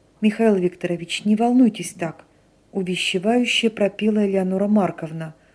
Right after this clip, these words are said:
«Я направлю вас на консультацию к лучшему специалисту по этому заболеванию, профессору Зеленину. Возможно,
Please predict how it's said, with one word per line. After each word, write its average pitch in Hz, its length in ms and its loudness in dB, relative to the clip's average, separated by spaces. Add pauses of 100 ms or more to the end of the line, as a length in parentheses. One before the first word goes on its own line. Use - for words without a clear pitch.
(160)
«Я 226 220 4
направлю 214 540 2
вас 202 280 0
на 190 80 -2
консультацию 196 880 -2
к 277 100 -14
лучшему 202 540 -2
специалисту 185 800 0
по 269 280 0
этому 190 360 -2
заболеванию, 196 760 -2 (280)
профессору 202 640 2
Зеленину. 196 580 4 (640)
Возможно, 202 560 2